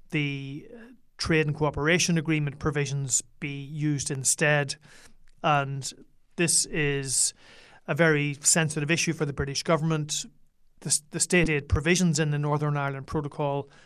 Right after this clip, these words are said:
are quite, um, they're quite expansive. They have this reach across effect, which we talked about before, so that if a U K company has subsidiaries in Northern Ireland,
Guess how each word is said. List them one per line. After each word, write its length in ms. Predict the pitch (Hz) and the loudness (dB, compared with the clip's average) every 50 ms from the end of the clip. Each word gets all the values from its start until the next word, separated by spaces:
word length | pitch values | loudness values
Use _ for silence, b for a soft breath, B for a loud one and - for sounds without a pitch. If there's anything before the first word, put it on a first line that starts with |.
| b b b b | b b b b
are 240 | 175 170 165 156 147 | 6 8 10 10 8
quite, 540 | 151 - - - 156 143 143 - - - - b b b b b b b b b b b | 6 2 0 2 2 2 2 0 -4 -10 -10 b b b b b b b b b b b
um, 640 | - 151 139 143 139 135 139 135 131 131 131 139 185 _ - - 220 220 - - _ - | -4 -2 -2 0 -2 -2 -4 -6 -8 -10 -12 -14 -16 _ -20 -20 -20 -20 -20 -20 _ -10
they're 240 | 214 208 175 165 156 | -8 -2 0 0 0
quite 240 | 156 170 170 156 139 | 4 4 4 4 4
expansive. 1040 | 139 - - - - 160 156 165 156 - - 165 151 147 143 135 120 - - - - _ _ _ - - | 2 0 0 2 4 2 4 4 6 6 6 6 4 0 -2 -4 -10 -14 -18 -20 -20 _ _ _ -6 -2
They 300 | 165 143 143 139 139 135 | -2 0 0 0 -2 -2
have 340 | - - 147 143 131 143 | 0 2 2 2 0 -2
this 460 | - 151 139 - - - - - - - | -4 -4 -2 0 2 2 2 0 -2 -6
reach 340 | - 139 147 170 170 - - | -6 -2 -2 -2 -2 -2 -4
across 600 | 151 - - 160 160 156 156 151 - - - - | -4 -2 0 2 4 4 4 2 4 4 4 4
effect, 500 | - 156 - - 170 170 175 175 - - | 2 -2 -4 0 0 0 0 -2 -6 -8
which 180 | 151 147 - | -8 -6 -6
we 100 | - 151 | -6 -6
talked 320 | 139 - 156 147 147 - - | -4 0 0 0 0 -2 -4
about 260 | 139 147 139 135 - | -4 -2 -4 -4 -6
before, 480 | 143 139 - - 156 151 151 156 151 147 | -8 -10 -4 -2 0 2 4 2 2 2
so 180 | - 160 151 | 0 0 0
that 260 | 139 151 147 143 - - B B B B B B B B | 0 0 0 0 -2 -6 B B B B B B B B
if 160 | - 143 - | -6 -4 -4
a 60 | 147 143 | -4 -6
U 240 | 131 139 160 170 | -2 0 0 0
K 240 | 160 - 170 165 165 | 0 2 4 4 4
company 400 | 160 - 165 156 147 156 147 147 | 4 2 -2 -2 0 -2 -4 -4
has 240 | 135 - 143 143 - | -4 -4 -6 -4 -4
subsidiaries 560 | - - - - 202 202 165 175 180 175 170 | -4 -2 0 4 4 4 4 4 2 4 4
in 100 | 160 156 | 2 2
Northern 340 | 156 156 160 160 156 156 156 | 4 4 4 4 4 2 2
Ireland, 420 | 156 156 156 156 156 147 151 147 | 4 4 4 4 4 2 0 -2